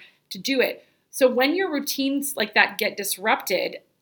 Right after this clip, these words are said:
everything that you're doing takes up bandwidth in your brain. Because if before it was kinda automatic, the alarm clock goes off, I snooze it twice, I get up, I go to the shower, I wash my hair, I brush my teeth, I make the coffee, I get in the car, and I go to work and I do this,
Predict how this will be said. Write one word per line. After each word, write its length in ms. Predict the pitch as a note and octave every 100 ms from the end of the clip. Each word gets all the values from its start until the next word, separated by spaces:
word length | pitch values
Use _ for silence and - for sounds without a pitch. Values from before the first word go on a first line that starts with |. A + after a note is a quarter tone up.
| -
everything 800 | C4+ D4+ A#3+ D4 C#4 - C4 B3
that 160 | B3 A3+
you're 100 | A3
doing 480 | G3+ B3 A3+ G3
takes 320 | G#3 A3+ A3+ G#3+
up 180 | G3+
bandwidth 400 | A3 A#3 A#3+ A3
in 140 | G#3+ G3
your 140 | G3
brain. 400 | F#3+ B3+ G#3 D#3+ _ _ _ _
Because 440 | B3+ B3 C4 B3+ B3+ -
if 180 | C4 -
before 480 | B3 E4+ F4+ C4+
it 100 | A#3+
was 160 | A#3 A#3
kinda 260 | - C4+ -
automatic, 580 | A#3 B3 D4 B3 G3+ G#3+
the 80 |
alarm 400 | G3+ G3+ A3+ B3+
clock 280 | B3+ C4 C4
goes 220 | B3+ B3+
off, 200 | B3+ G#3 F#3+
I 80 | F#3+
snooze 400 | - A3+ B3 C4+
it 140 | C#4+
twice, 320 | C#4+ G#3+ F#3
I 80 | F#3
get 300 | F#3+ C4 C4
up, 140 | A#3 -
I 80 | F#3+
go 240 | - A#3+
to 80 | C4
the 80 | C4
shower, 420 | - F#3+ F#3+ G3
I 60 |
wash 340 | G3+ A3 B3+ C4+
my 160 | C4 C4
hair, 220 | A3 G#3+ - - -
I 100 | G3+
brush 340 | G3+ B3+ C#4
my 120 | C4+ C4
teeth, 280 | - A3 G3+
I 60 | G3+
make 260 | A3 B3
the 80 | C#4+
coffee, 440 | - A3+ A3+ A3+
I 40 | G#3+
get 220 | G#3+ B3+
in 120 | C#4+
the 60 | C#4+
car, 260 | C#4+ G#3+ G3+
and 120 | G3+
I 120 | G3+ A#3
go 100 | C4
to 100 | B3+
work 180 | A3+
and 80 | A3
I 60 | G#3
do 220 | G3 C#4+
this, 140 | A#3